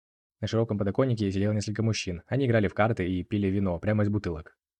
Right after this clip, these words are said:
По-русски говорили мало, в основном по-английски или по-французски. Один внезапно кинул свою колоду на пол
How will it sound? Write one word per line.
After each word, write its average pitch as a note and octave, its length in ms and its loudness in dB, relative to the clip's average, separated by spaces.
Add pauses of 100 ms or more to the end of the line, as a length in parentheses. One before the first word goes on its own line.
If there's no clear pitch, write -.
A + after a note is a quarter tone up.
(180)
По-русски A#2+ 280 0
говорили A2 320 2
мало, G2+ 340 2
в F2 60 -6
основном G2 320 -2
по-английски G2+ 460 0
или F2 120 -2
по-французски. F2+ 680 -2 (500)
Один C3 260 2
внезапно G#2+ 360 4
кинул A#2 180 2
свою A2+ 160 0
колоду A#2+ 260 4
на F#2+ 140 4
пол F2 240 -6